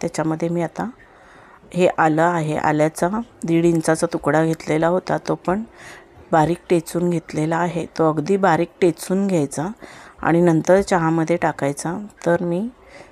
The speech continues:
बारीक टेचून घेतलेला आहे आणि चहामध्ये घातलेला आहे. थोडीशी मी वेलची पावडर टाकलेली आहे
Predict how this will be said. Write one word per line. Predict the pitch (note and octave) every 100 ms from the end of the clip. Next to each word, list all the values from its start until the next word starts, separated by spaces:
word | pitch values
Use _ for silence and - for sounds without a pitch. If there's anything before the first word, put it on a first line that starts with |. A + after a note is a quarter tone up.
| -
बारीक | F3 D#3+ E3+ -
टेचून | E3 - E3 F3
घेतलेला | E3 - D#3+ E3+
आहे | E3+ E3+ E3
आणि | E3 D#3 E3+ -
चहामध्ये | D#3 D#3 D#3 D#3+
घातलेला | D#3 - C#3+ D3+
आहे. | D#3 D3+ D3+ G#3+ - - - - -
थोडीशी | F3 D#3 D#3+ -
मी | F3 G3+ - -
वेलची | E3 D3+ D3 -
पावडर | F3 E3 D#3 E3
टाकलेली | F3 E3+ D#3 D#3 E3+
आहे | E3+ E3 E3